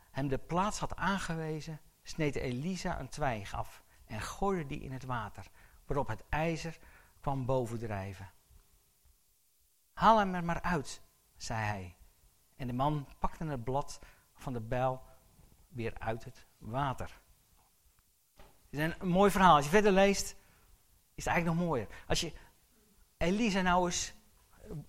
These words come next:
de naam van Elisa nou eens zou wijzigen in de Heilige Geest.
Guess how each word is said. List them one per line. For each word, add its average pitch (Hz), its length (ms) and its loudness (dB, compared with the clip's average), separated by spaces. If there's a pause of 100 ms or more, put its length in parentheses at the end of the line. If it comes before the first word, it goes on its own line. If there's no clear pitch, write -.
(340)
de 156 120 -6
naam 196 280 -2
van 175 120 -2
Elisa 190 340 -2
nou 175 240 0
eens 170 200 -8 (560)
zou 156 320 2
wijzigen 185 720 2 (760)
in 151 140 -4
de 151 60 -4
Heilige 151 400 -2
Geest. - 520 -8